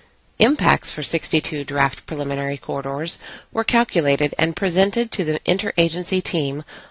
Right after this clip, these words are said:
on November seventeenth, two thousand eleven, in order to identify alternatives to be carried forward for detailed study. From this information, the interagency team selected the seventeen draft preliminary corridors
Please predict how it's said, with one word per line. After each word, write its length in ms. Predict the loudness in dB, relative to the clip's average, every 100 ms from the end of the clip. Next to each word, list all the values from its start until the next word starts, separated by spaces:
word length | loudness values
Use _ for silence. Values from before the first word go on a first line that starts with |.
| -4
on 120 | 0
November 380 | 2 0 -2 0
seventeenth, 720 | 0 2 0 0 0 0 -6
two 140 | -6 -2
thousand 360 | 2 2 0
eleven, 400 | 2 4 4 0 -8 _ -20 -20 _ 0
in 140 | 2
order 260 | 2 2 0
to 200 | 0 0
identify 580 | 4 2 2 2 2
alternatives 720 | 4 0 0 -2 0 -2 -2 -4
to 140 | -4
be 100 | -4
carried 400 | -2 0 2 0
forward 400 | -2 -4 -4 -6
for 140 | -6 -4
detailed 400 | -4 0 0 0
study. 420 | 4 4 2 -4 _ _ _ _ -20 _ _
From 280 | 2 4 6
this 200 | 4 2
information, 680 | -2 -4 -4 -2 -2 -4 -6 -12 -20 -20 2
the 120 | 6
interagency 720 | 6 6 4 4 4 0 -2
team 280 | 0 -2 -2
selected 580 | -2 0 0 0 -4 -4
the 80 | -4
seventeen 840 | 2 2 2 -2 0 0 -2 -6 -8
draft 560 | -2 2 2 -2 -10
preliminary 560 | -4 -2 0 2 2 0
corridors 680 | -2 -4 -4 -4 -2 -4